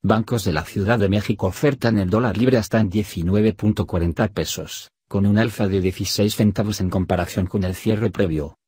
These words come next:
y se adquiere en un precio mínimo de diecisiete punto setenta y cinco pesos. De acuerdo con Banco Base, el fortalecimiento del dólar se da como consecuencia de que el Senado de Estados Unidos votó a favor del anteproyecto de presupuesto para dos mil dieciocho,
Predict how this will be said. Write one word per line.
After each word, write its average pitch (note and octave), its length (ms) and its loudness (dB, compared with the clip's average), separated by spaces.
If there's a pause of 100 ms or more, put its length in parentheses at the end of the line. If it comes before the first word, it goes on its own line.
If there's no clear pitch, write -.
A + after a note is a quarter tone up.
y B2+ 80 2
se G2+ 140 -2
adquiere A2 320 2
en G2+ 100 2
un F#2+ 120 0
precio A#2 300 0
mínimo G#2+ 320 4
de F2+ 160 2
diecisiete F#2+ 600 -2
punto G2 300 -4
setenta G2+ 520 -2
y G2 60 0
cinco G#2 420 -2
pesos. - 640 -8 (640)
De G2 160 -4
acuerdo B2+ 380 2
con F#2 220 0
Banco G#2 300 0
Base, - 440 -4 (180)
el F#2 140 -2
fortalecimiento G#2+ 800 2
del G#2 140 2
dólar A2 320 4
se G#2+ 160 2
da A2+ 120 4
como F#2+ 280 -2
consecuencia A2+ 680 -2
de G#2 100 2
que G2+ 120 0
el F2 80 0
Senado G#2 400 4
de G2 100 6
Estados G#2 420 0
Unidos G2 320 0
votó F#2 240 0
a F2+ 60 0
favor A#2 300 0
del F#2 140 2
anteproyecto F2+ 680 0
de F#2+ 120 2
presupuesto G2+ 580 0
para F2 160 0
dos F2+ 220 0
mil A2 120 -2
dieciocho, E2 640 -6